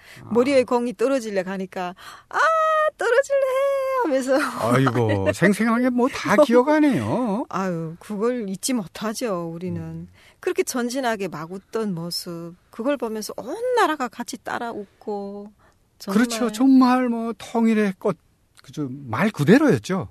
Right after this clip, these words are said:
Speaker 2: 네.
Speaker 1: 특히 이제 남한에 이제 갈 때 파이로 그때 해주고 가지 않았습니까?
Speaker 2: 네.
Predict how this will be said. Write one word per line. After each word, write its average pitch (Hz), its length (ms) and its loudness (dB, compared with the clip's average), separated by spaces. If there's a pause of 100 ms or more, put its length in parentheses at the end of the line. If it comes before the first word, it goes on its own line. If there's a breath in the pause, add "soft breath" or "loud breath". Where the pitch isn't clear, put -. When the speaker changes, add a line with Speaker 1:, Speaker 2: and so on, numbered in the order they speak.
Speaker 2:
네. 156 480 -10 (160)
Speaker 1:
특히 214 260 -2
이제 147 260 0
남한에 120 440 0
이제 101 280 -6
갈 107 180 -6
때 101 400 -12
파이로 110 760 -8
그때 101 600 -14
해주고 104 480 -10 (420 soft breath)
가지 101 220 -8
않았습니까? 110 800 -8
Speaker 2:
네. 175 120 -10